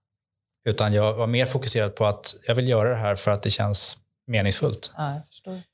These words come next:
Speaker 1: Eh, och det är också någonting som, som faktiskt kommer fram i studier när man tittar på, man undersöker, eh,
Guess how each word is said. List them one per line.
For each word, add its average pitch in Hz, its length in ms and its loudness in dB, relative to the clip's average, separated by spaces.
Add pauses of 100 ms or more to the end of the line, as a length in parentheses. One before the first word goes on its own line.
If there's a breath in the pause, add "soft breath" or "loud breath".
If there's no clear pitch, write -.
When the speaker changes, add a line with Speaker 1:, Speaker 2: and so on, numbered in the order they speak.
(240)
Speaker 1:
Eh, 110 400 2
och 117 380 0
det 139 220 0
är 165 40 4
också 165 260 2
någonting 139 280 2
som, 120 260 0
som 117 220 2
faktiskt 110 260 0
kommer 117 160 2
fram 139 360 4
i 110 200 2 (520 soft breath)
studier 160 480 2
när 120 80 0
man 117 100 0
tittar 110 200 -2
på, 110 440 2
man 117 140 2
undersöker, 110 640 2
eh, - 60 2